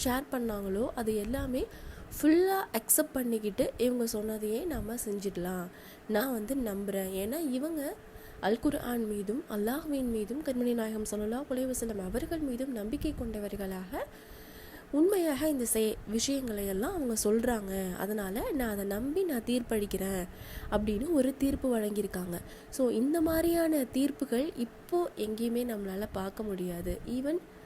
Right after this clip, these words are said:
ஜமாத்துலேயும் கூட இந்த மாதிரியான தீர்ப்புகளை பெரும்பாலும் பார்க்க முடியாது. சாட்சியங்கள், எவிடன்ஸ் தான் வந்து கேக்குறாங்க. ஆனா இந்த இரண்டு நபர்கள் உண்மையான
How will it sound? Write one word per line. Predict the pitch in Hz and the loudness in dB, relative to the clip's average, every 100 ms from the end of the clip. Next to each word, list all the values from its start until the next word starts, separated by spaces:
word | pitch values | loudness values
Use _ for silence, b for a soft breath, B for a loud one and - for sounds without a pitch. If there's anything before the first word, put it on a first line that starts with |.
| B - - - - - - 202 | B -14 -10 -8 -6 -8 -8 -4
ஜமாத்துலேயும் | 214 226 262 311 311 302 285 277 | -2 0 -2 0 2 2 2 0
கூட | 240 240 | 0 0
இந்த | 320 311 254 | 2 2 0
மாதிரியான | 240 240 247 240 | 0 0 0 -2
தீர்ப்புகளை | 226 233 214 220 220 262 | -2 -2 -2 -2 0 -2
பெரும்பாலும் | 320 254 233 214 214 247 | -2 -2 -2 -2 -4 -2
பார்க்க | 214 208 226 | -4 -4 -4
முடியாது. | 214 196 190 190 339 B B B B B - | -2 -2 -2 -4 -6 B B B B B 0
சாட்சியங்கள், | 247 285 - 311 269 254 262 | 2 2 0 0 0 0 2
எவிடன்ஸ் | 220 208 226 240 226 - | 0 2 2 2 0 -2
தான் | 220 220 | -2 -2
வந்து | 196 196 196 | -2 -2 0
கேக்குறாங்க. | 190 185 185 180 202 - | 0 0 -2 0 -2 -2
ஆனா | 220 196 220 302 B B B - | -6 -4 -4 -6 B B B -2
இந்த | 233 269 359 | 0 2 0
இரண்டு | 269 254 330 370 | 2 2 2 0
நபர்கள் | 330 277 269 294 294 311 | 0 2 2 2 0 -2
உண்மையான | 330 226 233 247 247 247 262 294 | 0 -2 0 0 0 -2 0 0